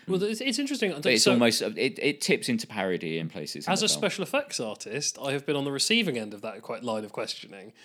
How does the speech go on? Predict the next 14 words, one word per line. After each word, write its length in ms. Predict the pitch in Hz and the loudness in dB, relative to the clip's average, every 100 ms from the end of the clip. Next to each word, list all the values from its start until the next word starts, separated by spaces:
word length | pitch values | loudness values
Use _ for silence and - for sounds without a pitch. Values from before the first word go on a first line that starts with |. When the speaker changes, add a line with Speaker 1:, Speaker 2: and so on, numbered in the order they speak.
| - - _ | -20 -20 _
Speaker 1:
And 120 | 139 147 | -2 0
it's, 280 | 156 - - 175 | 0 -2 -4 -2
often 280 | 185 - 156 | -2 0 -2
it's 160 | 143 | -2
not 200 | 156 139 | -2 0
actually 320 | 139 139 131 | -2 -6 -8
directly 420 | 120 123 123 113 120 | -4 -2 -2 -4 -4
aimed 240 | 117 120 | -2 -2
at 200 | 135 - | -2 -4
me. 340 | 104 101 113 - | -12 -12 -14 -8
It's 280 | 139 - - | -8 -6 -6
just 260 | 147 - | -4 -4
a 80 | 117 | -6
feeling. 560 | - 170 147 117 98 | -6 -4 -4 -4 -8